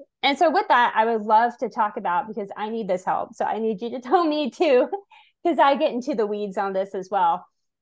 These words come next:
What is, like, actually being productive and what is feeling productive? 'Cause I know we get into, like, busyness. I'm really, really busy, but, like, I got nothing actually done that, like, I needed to get done.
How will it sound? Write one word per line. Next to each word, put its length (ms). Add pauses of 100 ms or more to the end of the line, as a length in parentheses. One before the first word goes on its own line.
(380)
What 200
is, 200
like, 320
actually 600
being 360
productive 560 (1800)
and 180
what 260
is 260 (140)
feeling 340
productive? 580
'Cause 160
I 100
know 240
we 180
get 220
into, 640
like, 260
busyness. 920 (840)
I'm 100
really, 220
really 220
busy, 320
but, 200
like, 260
I 120
got 280 (100)
nothing 720
actually 640
done 600
that, 140
like, 160
I 80
needed 320
to 60
get 180
done. 320